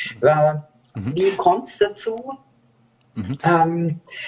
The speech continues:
Speaker 1: und, und was kann man dagegen tun?
Speaker 2: Mhm.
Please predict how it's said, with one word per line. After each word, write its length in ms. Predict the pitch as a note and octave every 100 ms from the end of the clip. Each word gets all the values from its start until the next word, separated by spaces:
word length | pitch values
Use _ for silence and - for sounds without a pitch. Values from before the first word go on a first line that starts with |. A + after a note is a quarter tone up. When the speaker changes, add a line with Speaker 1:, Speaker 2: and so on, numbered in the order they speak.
| - -
Speaker 1:
und, 640 | - G3 G3 - - - -
und 400 | F#3 F3+ - -
was 280 | D#3 F3 -
kann 180 | F3
man 140 | F3 E3+
dagegen 600 | E3+ G3 - F3+ F3+ -
tun? 540 | - A#3 D3 A2+ - -
Speaker 2:
Mhm. 200 | G#2+ G2